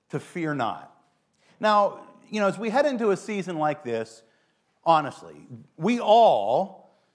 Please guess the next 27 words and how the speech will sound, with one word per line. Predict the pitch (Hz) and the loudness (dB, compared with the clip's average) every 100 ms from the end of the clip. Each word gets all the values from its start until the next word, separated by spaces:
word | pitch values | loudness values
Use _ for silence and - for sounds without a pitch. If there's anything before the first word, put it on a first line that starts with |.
| _ _ _ - | _ _ _ 0
idealize | 175 196 156 165 226 180 120 95 110 156 165 151 | 2 2 -2 -2 0 2 0 -2 -4 -4 -4 -4
and, | 135 147 | -6 -6
and | 151 143 143 139 - | -4 -4 -4 -6 -6
maybe | 143 202 196 214 202 | 0 0 0 -6 -4
even, | 196 170 165 156 147 - _ - | -4 -2 -4 -6 -10 -20 _ -8
uh, | 131 135 123 120 113 113 - - | 0 2 2 0 -2 -4 -12 -14
reflect | 147 147 - - 240 254 - | -2 -2 -2 2 4 4 -4
on | - 135 135 143 | -2 0 0 -4
times | - 202 202 202 147 | -10 -6 -6 -6 -6
of | 160 123 | -8 -10
joy. | - 170 123 120 | -4 -2 -2 -4
We | 226 | 0
want | 285 302 | 2 4
to | 294 | 2
experience | 277 - - 320 294 175 208 - | -4 -8 -6 -4 -2 -2 -4 -8
the | 208 180 | -8 -8
joy | 151 247 277 220 127 190 247 - _ _ - | -4 0 2 4 2 -2 -6 -14 _ _ 0
that | 226 | 2
is | 247 | 2
promised | - - 262 277 196 185 | -4 2 2 2 -2 -6
to | 233 | -6
the | 220 | -4
world. | 220 277 311 208 90 - _ _ _ _ _ _ _ _ _ _ _ _ _ _ - | 0 0 2 0 -2 -16 _ _ _ _ _ _ _ _ _ _ _ _ _ _ 0
But | 185 180 - - | 2 2 -6 -12
the | 143 | -12
fact | - 196 190 202 | -8 -10 -6 -4
is | 240 269 - | -4 -6 -14